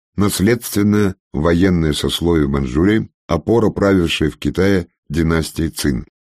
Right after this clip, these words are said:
После революции тысяча девятьсот одиннадцатого года ликвидировано. Все знаменные объявлены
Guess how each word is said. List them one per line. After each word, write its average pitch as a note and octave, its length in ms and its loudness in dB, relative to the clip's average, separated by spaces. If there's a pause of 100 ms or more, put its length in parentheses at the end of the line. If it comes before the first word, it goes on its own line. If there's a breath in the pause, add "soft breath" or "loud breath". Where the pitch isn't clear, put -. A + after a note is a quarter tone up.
(140)
После D3 300 2
революции A2+ 640 2
тысяча F#2+ 240 -2
девятьсот F#2 380 0
одиннадцатого D#2+ 560 0
года F#2+ 360 0 (120)
ликвидировано. C2+ 1080 -2 (560)
Все G#2+ 180 0
знаменные G2 640 2
объявлены F2+ 800 0